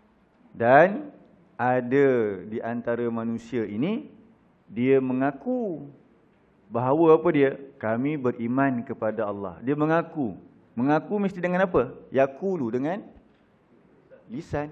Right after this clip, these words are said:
Dia mengaku, "Aku beriman kepada Allah." Bukan aku je, kami. "Kami beriman kepada Allah dan kepada hari yang kemudian." Kemudian Allah kata apa? "Wa ma hum bimu'minin." Allah kata, "Walhal,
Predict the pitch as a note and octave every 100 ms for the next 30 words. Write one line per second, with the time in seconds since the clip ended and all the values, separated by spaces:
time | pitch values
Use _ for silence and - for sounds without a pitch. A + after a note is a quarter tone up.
0 | - B2 F3+ F#3+ A3+ A#3 A#3+ F3 B2+ -
1 | G#3+ G#3 D3+ G#3 G3+ E3 G3+ F#3 F3 A3+
2 | A#3+ G#3+ G3+ D#3 C3 B2 G3 G#3 - F#3
3 | A#3+ A#3 - - - _ _ _ _ -
4 | F3 A#3+ A#3+ F#3 F3 E3 D#3+ D3 D3 C#3
5 | C3+ C3 C3+ G3 A3+ D#3+ D3+ D3+ - C3
6 | B2+ G#2+ G#2 B2 B2 C3 D#3 D#3 F3 E3+
7 | E3+ F3+ F3+ E3 A2+ - - _ _ _
8 | B2 C3 D#3 D3 C#3+ C#3+ D3 B2+ G#2+ A#2+
9 | - _ A2 A2+ A2+ D3 F3+ D#3 D#3 C3+
10 | B2 A#2+ A2 A2 G#2+ G2+ G2+ F#2+ - _
11 | _ _ _ _ _ _ _ G2+ A2+ A2+
12 | A2+ C#3+ E3 C#3 C3 D#3+ G#3 -